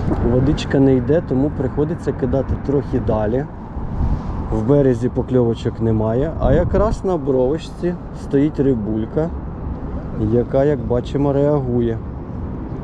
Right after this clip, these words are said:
Ще раз пов-, хтось вкліпав.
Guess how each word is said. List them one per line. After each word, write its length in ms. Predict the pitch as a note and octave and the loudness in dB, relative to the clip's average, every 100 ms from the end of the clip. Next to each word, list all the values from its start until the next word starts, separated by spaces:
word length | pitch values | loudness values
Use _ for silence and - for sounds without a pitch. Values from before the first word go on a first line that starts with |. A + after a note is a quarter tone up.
| - - - - - - - - - - - - - - - - - - - - | -8 -8 -8 -6 -6 -6 -6 -4 -4 -4 -6 -6 -4 -4 -4 -6 -6 -6 -4 0
Ще 160 | A#2+ | 2
раз 160 | A#2+ - | 2 -2
пов-, 120 | - | 2
хтось 220 | G#3+ - | 4 4
вкліпав. 880 | - - F#3 F#3 - F3+ E3+ D3 A#2+ | 0 4 6 6 4 4 6 4 2